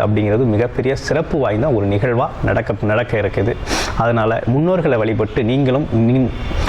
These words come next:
ஆசீர்வாதத்தை பெற்று, அனைத்து செல்வங்களையும் பெற்று இந்த தை மாதத்தை சிறப்பா கொண்டாடுங்க. அது இல்லாம இப்போ நம்ம தொடர்ச்சியா பொது பலனா ஒவ்வொரு ராசிக்கும் எப்படி இருக்க போகுதுங்கிறத தொடர்ச்சியா பார்க்க போறோம். கண்டினியூவா வாங்க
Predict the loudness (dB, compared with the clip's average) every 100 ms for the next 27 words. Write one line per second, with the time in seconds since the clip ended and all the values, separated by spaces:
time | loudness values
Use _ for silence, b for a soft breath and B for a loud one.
0 | 0 0 0 2 2 2 0 -2 -2 -4
1 | -2 -4 B B B -2 0 -2 -2 -4
2 | 0 0 2 2 2 0 -2 0 -2 -2
3 | B B B 2 2 0 -2 -4 -4 -2
4 | -2 0 0 2 0 0 0 0 -2 -2
5 | -2 -2 -2 -4 -2 -2 0 0 -4 -4
6 | B B 0 2 2 2 2 0 0 0
7 | -2 0 -2 -2 0 0 2 2 0 0
8 | 0 0 0 -2 0 0 0 0 0 -2
9 | 0 2 2 2 0 0 -4 -4 0 0
10 | 2 0 0 -2 -2 0 0 0 -2 -2
11 | -2 -2 -2 -2 -2 -2 -2 -2 -2 -2
12 | -2 B B B 0 2 2 2 2 2
13 | 0